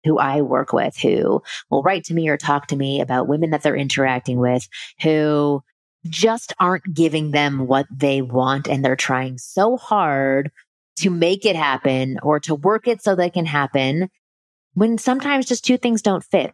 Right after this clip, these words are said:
right? And I, like, all I'm thinking is, I want some of these guys to do work with sound so they can just be like,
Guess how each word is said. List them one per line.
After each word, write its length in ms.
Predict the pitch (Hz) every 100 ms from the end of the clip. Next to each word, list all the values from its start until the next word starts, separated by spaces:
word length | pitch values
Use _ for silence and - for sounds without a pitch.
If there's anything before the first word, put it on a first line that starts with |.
| -
right? 420 | 135 151 254 - - -
And 140 | 175 190
I, 220 | 196 196 _
like, 160 | 190 185
all 220 | 170 220
I'm 140 | 240 180
thinking 400 | 208 196 175 160
is, 420 | 151 143 147 - _ _ _ _ _ _ _ _ _ _ _ _ -
I 60 |
want 300 | 180 156 170
some 180 | - 175
of 60 | 151
these 180 | 151 -
guys 480 | 139 165 135 127 -
to 120 | 147
do 180 | 151 143
work 260 | 147 147
with 180 | 139 -
sound 560 | - 135 143 - - -
so 120 | 147
they 140 | 143
can 100 | 143
just 160 | 139 -
be 80 |
like, 140 | 147